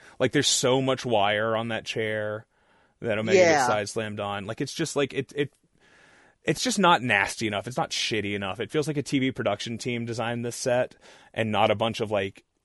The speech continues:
Speaker 1: like, inbred idiots from Indiana. Um,
Speaker 2: Yeah.
Speaker 1: but, you know,
Speaker 2: You
Speaker 1: I
Speaker 2: wanted to have that. I like the idea of, you know,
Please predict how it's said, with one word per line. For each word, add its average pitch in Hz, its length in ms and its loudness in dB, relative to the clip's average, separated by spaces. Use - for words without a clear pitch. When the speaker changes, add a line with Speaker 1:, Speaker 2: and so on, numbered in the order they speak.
Speaker 1:
like, 104 180 -8
inbred 104 480 -2
idiots 104 400 -2
from 104 180 -8
Indiana. 101 720 -6
Um, 95 600 -4
Speaker 2:
Yeah. 320 680 0
Speaker 1:
but, 143 320 2
you 170 80 2
know, 107 140 -2
Speaker 2:
You - 40 -10
Speaker 1:
I 302 100 4
Speaker 2:
wanted 359 380 0
to 311 140 0
have 269 300 2
that. 226 300 6
I 233 180 4
like 349 200 2
the 294 160 -6
idea 247 300 2
of, 196 460 0
you 185 160 -6
know, 165 500 4